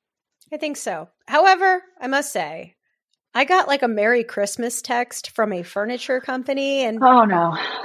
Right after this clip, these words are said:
Speaker 2: We should talk about, we should talk about happy holiday emails and
Speaker 1: I,
Speaker 2: texts.
Speaker 1: I
Speaker 2: We
Speaker 1: didn't
Speaker 2: should
Speaker 1: need
Speaker 2: talk about
Speaker 1: that.
Speaker 2: them.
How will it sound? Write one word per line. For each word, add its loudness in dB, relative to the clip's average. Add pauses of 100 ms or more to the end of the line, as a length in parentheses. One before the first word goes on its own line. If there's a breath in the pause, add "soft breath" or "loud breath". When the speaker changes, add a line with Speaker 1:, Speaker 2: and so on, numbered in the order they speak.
(420 loud breath)
Speaker 2:
We 8
should 2
talk 2
about, 4
we 4
should 2
talk 4
about 2
happy 2
holiday 4
emails -4
and 0
Speaker 1:
I, 4
Speaker 2:
texts. -4
Speaker 1:
I 4
Speaker 2:
We 2
Speaker 1:
didn't 4
Speaker 2:
should -2
Speaker 1:
need 0
Speaker 2:
talk 2
about 0
Speaker 1:
that. -4
Speaker 2:
them. -12